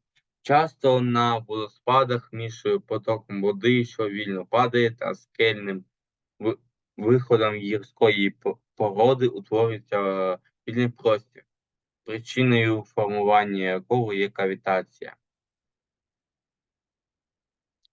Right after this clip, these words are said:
Під кавітацією розуміється холодне кипіння води. Усі великі водоспади світу є складними системами із водоспадів, водоскатів, пород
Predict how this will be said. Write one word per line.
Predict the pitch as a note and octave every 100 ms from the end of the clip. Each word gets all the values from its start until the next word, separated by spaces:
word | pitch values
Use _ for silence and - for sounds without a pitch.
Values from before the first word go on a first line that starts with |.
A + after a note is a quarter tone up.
| _
Під | C3+ B2+
кавітацією | B2 A2 G2+ C3 C#3 - A#2
розуміється | G#2 G#2+ A2 A2+ -
холодне | G2+ - G#2 A2+ G#2
кипіння | G2+ G2 A#2 A#2 A2
води. | G2 G2+ F#2+ F#2+ E2+ _ _ _ _ -
Усі | A#2+ A#2 C3 C#3
великі | A#2+ A#2+ B2+ B2 A#2
водоспади | G#2+ A2 A2 - - A#2 A2 G#2+ G#2+ G#2 G#2
світу | G2+ - - A2 B2 B2+ A#2 A2 A2
є | G2+ G#2+ A#2 - - _ _ _
складними | _ - A2+ G#2 A#2+ B2 A#2+
системами | A#2 - B2 A#2 A2+ G#2+ G#2
із | G#2+ A2
водоспадів, | G#2 G#2 G2+ - B2+ C#3 C3 B2+ - _ _ _ -
водоскатів, | G2+ G2+ G2 _ - A#2 A#2+ - - _ _ _ _ A2
пород | G#2 A2+